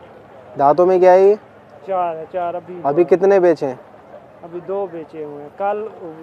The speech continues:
Speaker 2: इस टाइम से थो-, परसों इस टाइम को उतरे हैं, कल बेच दिए हैं दो।
Speaker 1: चलो।
Speaker 2: अभी ग-, खाना वाना राज कर नहीं दे रहे ना, मौसम
Speaker 1: अच्छा।
Speaker 2: में मैदा ऐसा हिला होता है ना, ऐसे, ऐसे गाड़ी में
Speaker 1: हम्म।
Speaker 2: टपते आते हैं ना, ऐसे, ऐसा, ऐसा।
Speaker 1: तीन चार दिन बाद दोगे?
Speaker 2: हाँ, तीन चार दिन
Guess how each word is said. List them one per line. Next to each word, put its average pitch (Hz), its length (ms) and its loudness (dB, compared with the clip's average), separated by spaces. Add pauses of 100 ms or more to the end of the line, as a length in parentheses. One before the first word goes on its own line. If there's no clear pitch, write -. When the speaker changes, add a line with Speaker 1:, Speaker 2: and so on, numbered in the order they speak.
(220)
Speaker 2:
इस 185 260 -14
टाइम 202 220 -12
से 190 180 -16
थो-, 190 440 -18
परसों 240 300 -10
इस 240 200 -16
टाइम 202 200 -14
को 185 140 -12
उतरे 190 220 -12
हैं, 196 220 -6
कल 180 380 -8
बेच 156 180 -14
दिए 156 160 -18
हैं 160 120 -18
दो। 147 240 -18 (320)
Speaker 1:
चलो। 107 320 -10
Speaker 2:
अभी 196 180 -8
ग-, 196 320 -8
खाना 226 260 -6
वाना 220 220 -4
राज 202 320 -6
कर 220 160 -2
नहीं 226 180 -12
दे 202 220 -8
रहे 190 140 -8
ना, 226 120 -8
मौसम 202 220 -8
Speaker 1:
अच्छा। 208 220 -10
Speaker 2:
में 196 280 -10 (280)
मैदा 185 260 -6
ऐसा 196 260 -6
हिला 190 280 -6
होता 180 240 -6
है 175 80 -6
ना, 180 60 -10
ऐसे, 180 260 -6
ऐसे 175 260 -4
गाड़ी 131 280 -4
में 117 140 -8
Speaker 1:
हम्म। 107 100 -10
Speaker 2:
टपते 180 300 -12
आते 175 240 -6
हैं 185 80 -8
ना, 196 120 -12 (360)
ऐसे, 208 360 2
ऐसा, 190 400 -2
ऐसा। 185 300 -8
Speaker 1:
तीन 180 160 2
चार 180 220 8
दिन 185 160 2
बाद 175 160 6
दोगे? 151 280 0
Speaker 2:
हाँ, 196 400 -2
तीन 214 300 -8
चार 185 300 -2
दिन 160 200 -12